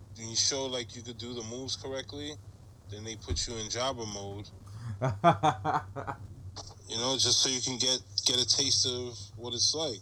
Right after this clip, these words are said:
Speaker 1: So, it's pretty dope. You know, I look forward to, uh, you know, seeing what they do with him.
Speaker 2: Oh, hell yeah. I'm looking forward to that, too. Definitely. Definitely looking forward to that.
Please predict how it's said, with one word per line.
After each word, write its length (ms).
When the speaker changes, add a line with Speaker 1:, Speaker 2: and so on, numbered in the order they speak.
Speaker 1:
So, 400
it's 120
pretty 280
dope. 300
You 60
know, 100
I 60
look 200
forward 380
to, 160
uh, 220
you 140
know, 180
seeing 260
what 140
they 80
do 220
with 120
him. 140
Speaker 2:
Oh, 380
hell 180
yeah. 240
I'm 160
looking 220
forward 320
to 80
that, 220
too. 200
Definitely. 460
Definitely 480
looking 300
forward 320
to 100
that. 160